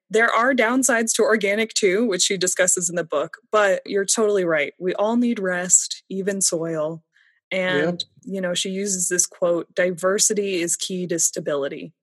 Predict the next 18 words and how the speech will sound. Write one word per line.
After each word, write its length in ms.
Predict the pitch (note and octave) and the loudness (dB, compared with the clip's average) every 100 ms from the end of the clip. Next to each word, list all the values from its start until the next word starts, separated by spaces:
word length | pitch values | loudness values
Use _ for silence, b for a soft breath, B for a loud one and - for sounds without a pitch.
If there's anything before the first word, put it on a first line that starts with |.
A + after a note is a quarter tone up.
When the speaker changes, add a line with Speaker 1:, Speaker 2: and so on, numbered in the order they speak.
| _ F#3+ | _ -6
Speaker 1:
And 480 | F3+ E3+ E3+ D#3+ _ | -4 -4 -4 -8 _
that's 280 | - D3+ - | -6 -2 -2
true 200 | - F3+ | -4 -4
with 140 | E3 D#3+ | -4 0
nature. 500 | A#3+ B3 B3+ A#3 A3 | 0 2 0 0 0
That's 220 | F3 - | 0 -2
true 160 | - E3 | -4 -6
with 160 | D#3 | -8
companies. 640 | - A#3+ A#3+ A#3 A3+ A3 | -2 -2 2 0 0 -4
That's 240 | - E3 - | -6 -8 -8
true 180 | F3+ E3+ | -6 -6
with 260 | E3+ E3+ | -8 -8
planet 260 | - E3+ E3+ | -10 -8 -4
Earth. 300 | B3+ B3 B3 | 0 0 0
That's 180 | F#3+ F#3 | -2 -4
true 160 | - F3 | -4 -6
with 160 | F3 | -6
people. 560 | - G#3 G3+ G3 G3 | -8 -4 -2 -2 -6